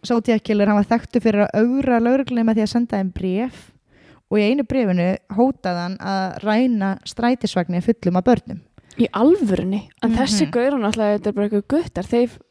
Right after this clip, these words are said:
Speaker 2: vissu það ekkert eða?
Speaker 1: Nei, þú veist, þeir eru bara
Speaker 2: Þetta er bara
Speaker 1: dumb little
Speaker 2: tilviljun hjá
Speaker 1: kids.
Speaker 2: þeim að, að, ha?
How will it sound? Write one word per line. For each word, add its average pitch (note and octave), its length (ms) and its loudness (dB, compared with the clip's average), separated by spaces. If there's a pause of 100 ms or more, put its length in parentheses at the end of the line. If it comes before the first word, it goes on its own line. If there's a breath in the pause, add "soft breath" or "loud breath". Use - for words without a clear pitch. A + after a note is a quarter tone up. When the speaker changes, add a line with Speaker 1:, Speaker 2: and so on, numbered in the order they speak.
(100)
Speaker 2:
vissu B3+ 340 0
það D4 280 2
ekkert F#3+ 100 -6
eða? A3 260 -6 (360 soft breath)
Speaker 1:
Nei, G#3+ 520 0
þú A#3 140 -2
veist, G#3 140 -2
þeir A#3 180 0
eru C4 140 -2
bara A#3+ 400 0 (160)
Speaker 2:
Þetta B3+ 100 0
er B3 40 -4
bara A#3 160 -4
Speaker 1:
dumb D4+ 160 0
little D4+ 140 2
Speaker 2:
tilviljun G#3+ 200 0
hjá A#3+ 100 0
Speaker 1:
kids. - 100 -2
Speaker 2:
þeim B3 300 0
að, G#3+ 300 -2 (240)
að, A3 300 -2 (160)
ha? G#3+ 300 0